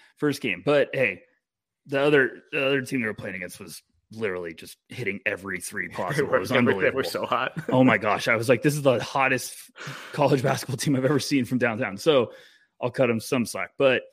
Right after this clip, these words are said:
Speaker 1: I went in that game with an open mind. I thought it was gonna be, you know, kind of a rough experience for Gigi. And the more the game went on, the more I was impressed. He was playing just hyper. It, it,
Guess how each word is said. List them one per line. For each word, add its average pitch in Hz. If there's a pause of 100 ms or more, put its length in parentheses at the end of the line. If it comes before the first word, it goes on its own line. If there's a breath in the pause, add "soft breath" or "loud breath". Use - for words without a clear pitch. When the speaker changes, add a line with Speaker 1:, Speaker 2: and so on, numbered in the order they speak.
(1080)
Speaker 1:
I 127
went 135
in 131
that 123
game 127
with 117
an 120
open 123
mind. 117
I 98
thought 107
it 107
was 107
gonna 104
be, 98
you 110
know, 90
kind 110
of 104
a 104
rough 104
experience 107
for 107
Gigi. 120
And 98
the 92
more 131
the 110
game 127
went 139
on, 139
the 113
more 117
I 107
was 107
impressed. - (1120)
He 135
was 151
playing 113 (760)
just - (580)
hyper. 98 (220)
It, 139
it, 165